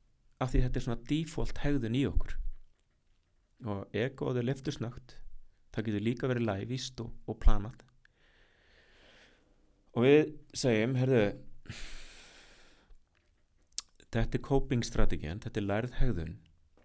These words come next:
Myndirðu halda þessu ef þú mættir bara,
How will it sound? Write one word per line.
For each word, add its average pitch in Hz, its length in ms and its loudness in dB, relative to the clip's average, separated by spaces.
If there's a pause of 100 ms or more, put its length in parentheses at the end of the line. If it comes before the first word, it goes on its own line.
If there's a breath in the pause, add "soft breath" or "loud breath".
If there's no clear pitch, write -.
(2500 soft breath)
Myndirðu 135 400 -4
halda 202 480 -6
þessu 127 160 -4
ef 120 80 -2
þú 120 100 -6
mættir 131 320 -6
bara, 110 200 -4